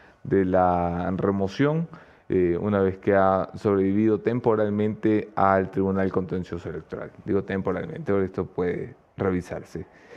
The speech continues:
Estamos intentando hacer conexión con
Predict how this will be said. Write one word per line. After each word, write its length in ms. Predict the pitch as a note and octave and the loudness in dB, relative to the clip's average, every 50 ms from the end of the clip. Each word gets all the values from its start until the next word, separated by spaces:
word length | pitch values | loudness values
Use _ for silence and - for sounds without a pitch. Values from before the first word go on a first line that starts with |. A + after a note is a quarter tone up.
| - - - - - - - - - - - | -20 -20 -20 -20 -20 -20 -20 -20 -10 -2 0
Estamos 420 | A2 A2+ - D#3+ E3+ E3+ D3 C3+ | 0 2 4 2 4 4 2 2
intentando 480 | C3 A#2+ C3 C3 C3+ C3 D#3+ D#3+ D#3 D3+ | 2 2 0 0 2 2 2 2 2 0
hacer 220 | D3 - C#3 C3+ | 2 2 2 2
conexión 480 | - C3+ B2+ A#2+ A2+ - D3+ C#3+ C#3+ B2+ | 2 0 0 0 0 -2 -2 -2 0 0
con 360 | C3 B2+ B2+ C3 B2+ B2+ | 0 2 2 2 2 0